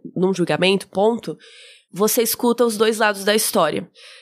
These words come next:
Então, a gente vê o lado da promotoria, que é quem acusa, e a gente ouve o lado da defesa. E vou te falar que é muito confuso. Eu participei de um caso que era muito simples e, e direto, a promotoria concordava com a defesa, era só uma coisa de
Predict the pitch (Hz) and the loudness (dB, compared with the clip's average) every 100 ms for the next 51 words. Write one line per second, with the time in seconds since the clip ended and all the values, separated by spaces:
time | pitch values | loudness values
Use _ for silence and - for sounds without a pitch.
0 | _ - 185 185 196 190 190 190 185 165 | _ -2 -2 2 2 4 4 0 0 0
1 | 170 180 165 - 156 165 156 147 160 156 | 0 0 0 -2 -2 -2 0 -2 -4 -4
2 | 151 147 143 156 160 220 330 320 170 - | -2 -2 0 0 2 2 0 -2 -4 -2
3 | 151 147 - 262 294 277 247 226 233 247 | -4 -4 -2 0 2 2 2 2 0 2
4 | 208 214 214 202 220 214 330 - 233 214 | 2 2 0 2 0 0 -2 0 2 2
5 | 185 - - - - - _ 202 202 196 | 0 -8 -12 -20 -20 -20 _ -2 2 2
6 | 196 - - 285 214 185 - 190 202 190 | 0 -2 2 2 2 0 0 0 2 0
7 | - - 196 - 285 254 170 160 - - | -2 -4 -4 0 2 2 0 -8 -12 -20
8 | - 170 180 165 - 214 196 196 175 202 | -4 -2 0 -2 -4 0 0 0 0 0
9 | 202 202 185 190 - 196 185 196 262 370 | 0 0 0 -2 -2 0 2 0 0 0
10 | - 226 285 226 196 185 185 - 175 185 | 2 2 2 2 0 -2 -4 -2 0 0
11 | 170 202 208 - 190 190 196 190 190 202 | 2 2 0 -2 -2 0 0 -2 0 0
12 | 196 202 185 185 220 220 202 175 175 - | 0 -2 2 2 2 0 0 0 -2 -2
13 | 170 208 240 226 175 180 208 214 208 190 | 0 0 2 2 2 0 0 0 0 0
14 | 190 175 180 | 0 0 -4